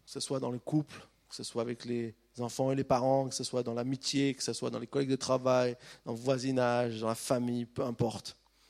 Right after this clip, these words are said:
notre fidélité sera toujours attaquée. Et ce n'est pas simple de se trouver dans cette situation.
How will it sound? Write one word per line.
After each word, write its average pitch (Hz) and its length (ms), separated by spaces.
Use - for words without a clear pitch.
notre 160 280
fidélité 151 600
sera 120 300
toujours 113 440
attaquée. - 460
Et 143 80
ce 131 140
n'est 170 140
pas 175 160
simple 160 420
de 127 100
se 147 140
trouver 139 340
dans 127 120
cette - 180
situation. - 420